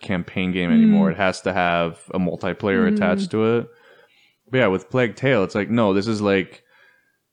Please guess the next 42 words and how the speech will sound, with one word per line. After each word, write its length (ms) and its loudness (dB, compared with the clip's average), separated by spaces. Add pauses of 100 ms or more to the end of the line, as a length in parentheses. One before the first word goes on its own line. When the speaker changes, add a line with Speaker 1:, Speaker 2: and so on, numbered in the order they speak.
(160)
Speaker 1:
this 100 -12
is 120 -4
a 80 0
single 360 0
player 320 2
game 380 0
that 120 0
a 60 -2
ton 300 -2
of 80 0
work 240 0
went 160 0
into. 320 -2
It's 200 -6
not 220 0
just, 220 -8
like, 160 -2
three 260 -2
hours 380 0
long. 680 0
Like, 180 -4
it, 200 -4
it's 240 -4
worth 560 0
Speaker 2:
Yeah. 280 0
Speaker 1:
the 60 0
full 220 -2
price 300 0
of 120 -4
admission. 600 -4 (120)
Speaker 2:
And 160 2
I 120 4
know 240 4
how 80 2
much 220 2
work 180 0
goes 280 -2
into 480 -2 (180)
even 280 2
just 180 -2
something 320 0
like 280 0